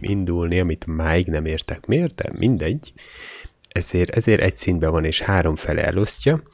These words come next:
és vezettem mellé még két splittert, így a, ugye egy splitter, ez a mellette lévő, ö, két-két mi eb-, mi ebből a tárolóból is kiveszi, és még belőttem egy splitterbe, szóval így,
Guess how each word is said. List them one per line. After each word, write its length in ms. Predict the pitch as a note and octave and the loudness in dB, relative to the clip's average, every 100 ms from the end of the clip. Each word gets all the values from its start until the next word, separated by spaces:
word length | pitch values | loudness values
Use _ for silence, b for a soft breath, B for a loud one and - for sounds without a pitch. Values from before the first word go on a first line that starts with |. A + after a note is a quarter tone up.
| B B B | B B B
és 180 | - - | -6 -4
vezettem 500 | - G#2 A2+ - E2 | -2 2 2 2 0
mellé 420 | E2+ E2 D#2+ D2+ - | 2 2 2 -2 -2
még 260 | E2+ D#2+ | -2 -2
két 220 | - - - | -2 -6 -6
splittert, 600 | - G2+ - D#2+ D#2+ - | -4 -4 -2 -2 -2 -4
így 240 | E2 D#2 | -6 -2
a, 200 | E2 E2 - | -2 -2 -4
ugye 200 | F2 E2 | -4 -2
egy 120 | D#2 | -2
splitter, 500 | - - A#2 - E2 | -4 2 2 2 0
ez 120 | D#2+ | 2
a 40 | |
mellette 540 | E2+ F2 E2 D#2+ - E2 | 0 2 2 0 -2 0
lévő, 720 | E2 E2 D#2 - E2 E2 D#2+ B B B B - | 2 0 -2 -4 -2 0 -2 B B B B -6
ö, 180 | E2+ E2 | -4 -4
két-két 840 | - F2 E2 - - D#2+ D#2+ - - - - _ _ | 0 0 0 -2 0 0 -2 -8 -18 -20 -20 _ _
mi 300 | F2+ E2 E2 | -4 0 0
eb-, 180 | D#2 D#2+ | 0 0
mi 120 | F2 | 0
ebből 240 | D#2+ D2+ | 0 -2
a 20 | D#2 | -4
tárolóból 680 | - E2+ E2 D#2+ D#2+ D#2+ | 0 2 2 2 0 -2
is 160 | D#2+ - | -4 -4
kiveszi, 460 | - F2 F#2+ - C#2+ | -2 0 0 -2 -2
és 220 | B2 - | -2 -2
még 360 | A2 F#2+ F2+ | 0 0 0
belőttem 480 | D2+ E2 D#2+ - E2 | 0 0 0 -2 -2
egy 100 | D#2+ | -2
splitterbe, 480 | - F2 - E2 E2+ | -2 -2 0 0 0
szóval 320 | - F2 F#2 | 0 2 4
így, 180 | G2+ B | 2 B